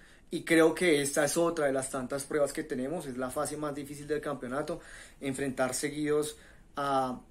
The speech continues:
Santa Fe, Once Caldas, Medellín, Junior y América, es una fase demasiado compleja, demasiado llena de, de retos, y bueno, pues el siguiente que viene es contra el equipo que va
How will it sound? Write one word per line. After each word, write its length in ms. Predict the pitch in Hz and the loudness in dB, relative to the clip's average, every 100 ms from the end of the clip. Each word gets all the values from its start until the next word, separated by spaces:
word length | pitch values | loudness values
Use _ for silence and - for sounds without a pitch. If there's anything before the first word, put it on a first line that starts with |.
| - - - - | -20 -20 -20 -6
Santa 520 | - 160 151 156 143 | 0 0 0 0 0
Fe, 460 | 160 160 165 - - - - | 4 4 4 0 -16 -20 -6
Once 400 | 180 165 - 160 | -2 0 2 0
Caldas, 680 | 151 151 156 156 156 156 - - | 2 2 4 4 4 2 -8 -6
Medellín, 840 | 156 156 151 135 151 151 160 190 139 | 0 2 2 0 0 0 -2 -8 -4
Junior 360 | 185 180 185 | 0 2 2
y 20 | |
América, 600 | 185 147 175 208 208 196 - - - - - - | 2 2 0 2 0 0 -6 -20 -20 -20 -20 -6
es 220 | 139 - | -4 -2
una 340 | 151 147 143 | -4 -2 -2
fase 440 | 139 170 170 190 - - - | 4 4 6 2 -2 -20 -20
demasiado 540 | - 139 139 127 147 131 | -8 -4 -2 0 0 0
compleja, 420 | 160 - 170 175 | -2 0 2 2
demasiado 480 | 170 143 127 131 131 | 0 0 -2 0 0
llena 320 | 151 151 151 | 0 0 0
de, 200 | 156 139 | -2 -2
de 120 | 127 | -4
retos, 480 | 139 170 170 233 - - - - - - - | 0 2 2 0 -2 -18 -20 -20 -20 -20 -14
y 100 | - | 0
bueno, 300 | 202 165 202 | 6 6 6
pues 240 | 214 156 135 | 4 2 4
el 200 | 131 117 | -2 -2
siguiente 340 | 135 127 123 | -4 -4 -4
que 100 | 160 | 2
viene 200 | 143 165 | 2 2
es 80 | 214 | 0
contra 240 | 165 143 | 0 -2
el 60 | 147 | -4
equipo 280 | 135 127 131 | -6 -8 -4
que 100 | 143 | 0
va 240 | 135 131 | 0 0